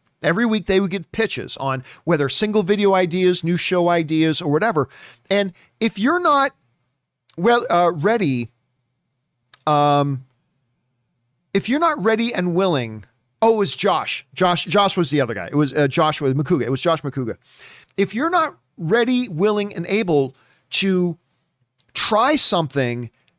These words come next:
and be able to quickly identify that, "Hey, it's, this isn't working, let's move on to the next thing," then you're gonna become, like, afraid to try new things 'cause, "Oh, the last time I tried something new, we wasted a year on it, and it cost us all these resources, and it cost me all my time."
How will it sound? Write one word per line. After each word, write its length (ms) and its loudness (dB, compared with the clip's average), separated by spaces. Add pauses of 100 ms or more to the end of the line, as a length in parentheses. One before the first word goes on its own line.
(120)
and 180 0
be 120 -2
able 140 0
to 80 -2
quickly 460 -4
identify 720 -2
that, 200 -4
"Hey, 140 -2
it's, 180 -4
this 320 -2
isn't 340 -4
working, 420 -2
let's 180 -4
move 140 -4
on 140 0
to 40 0
the 60 -2
next 300 -4
thing," 320 -4 (340)
then 180 -2
you're 140 -2
gonna 160 -2
become, 640 0 (280)
like, 260 0
afraid 720 -2
to 80 -4
try 260 -2
new 140 -2
things 300 -2
'cause, 180 -2
"Oh, 240 4
the 80 0
last 320 0
time 140 -2
I 80 2
tried 320 0
something 340 -2
new, 300 0 (280)
we 140 4
wasted 460 2
a 40 2
year 460 0
on 220 -2
it, 240 -14 (200)
and 140 -2
it 80 -6
cost 380 -2
us 140 -6
all 260 2
these 240 -4
resources, 800 -2
and 80 -4
it 60 -10
cost 360 -4
me 160 -8
all 220 0
my 220 -2
time." 520 -4